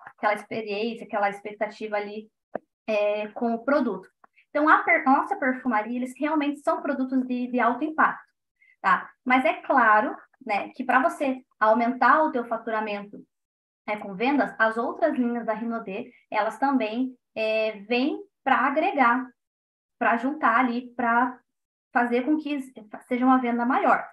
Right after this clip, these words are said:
Então, o que que dá pra usar, Cecily, por exemplo, pra produto de alto impacto? Que também não precisa ter um conhecimento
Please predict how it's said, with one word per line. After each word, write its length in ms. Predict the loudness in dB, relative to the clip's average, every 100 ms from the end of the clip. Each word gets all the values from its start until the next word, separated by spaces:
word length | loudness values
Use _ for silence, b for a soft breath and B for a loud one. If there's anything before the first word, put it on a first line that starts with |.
| _ _
Então, 160 | _ -6
o 20 |
que 100 | -4
que 120 | 0
dá 140 | 4 6
pra 200 | 6 6
usar, 380 | 8 8 8 4
Cecily, 380 | 2 2 -6
por 120 | -2 -2
exemplo, 560 | 0 2 2 0 -4 B B _
pra 380 | 6 8 8 6
produto 340 | 4 0 -2
de 100 | 2
alto 220 | 2 2
impacto? 520 | -2 2 2 2 -10 -18 _ _ _
Que 80 | -2
também 280 | 0 0 2
não 240 | 2 2
precisa 300 | -6 -8 -4
ter 180 | -2 -2
um 60 | 0
conhecimento 580 | -2 0 -4 -4 -6